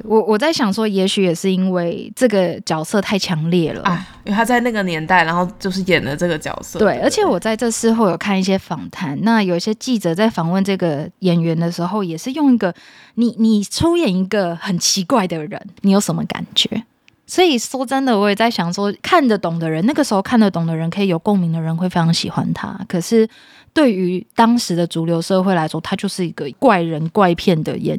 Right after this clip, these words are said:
Speaker 1: 员，所以，但，但，但也许这只是我一个很片面的看法啦。我，我那时候也就只有看到他的这样子的一个访谈，我，我觉得蛮可惜的。那个时候应该也很难有，再有这么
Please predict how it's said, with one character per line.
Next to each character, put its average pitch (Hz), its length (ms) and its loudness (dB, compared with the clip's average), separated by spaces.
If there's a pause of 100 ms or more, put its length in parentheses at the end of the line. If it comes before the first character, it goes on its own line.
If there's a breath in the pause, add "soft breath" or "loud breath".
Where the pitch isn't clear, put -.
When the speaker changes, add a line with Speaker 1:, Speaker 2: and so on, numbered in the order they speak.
Speaker 1:
员， - 220 -6
所 - 140 2
以， 165 280 0 (840 loud breath)
但， 202 240 0
但， 233 340 2
但 254 260 0
也 202 120 2
许 214 160 -2
这 226 120 4
只 180 120 -4
是 190 140 0
我 185 120 4
一 165 80 0
个 170 160 0
很 175 160 -2
片 185 200 0
面 180 180 2
的 156 100 -2
看 165 260 0
法 - 280 -6
啦。 - 180 -10 (220)
我， 185 100 -4
我 180 220 0
那 233 140 6
时 233 100 -2
候 202 100 2
也 170 100 0
就 202 140 -2
只 185 120 -6
有 165 100 -2
看 185 180 -2
到 175 240 2
他 170 220 -4
的 165 180 -4
这 180 120 0
样 175 120 4
子 160 140 -4
的 147 80 -2
一 156 80 -2
个 165 100 0
访 - 280 0
谈， - 280 -2 (460 loud breath)
我， 190 120 -2
我 190 100 0
觉 202 180 2
得 202 160 0
蛮 185 320 2
可 175 260 0
惜 - 340 -6
的。 - 200 -6 (380)
那 233 140 2
个 208 100 0
时 190 160 -4
候 202 140 2
应 196 140 2
该 190 140 0
也 175 120 0
很 170 180 -2
难 165 280 0
有， 165 240 2 (480 soft breath)
再 247 180 4
有 170 300 0 (140)
这 247 180 4
么 175 360 0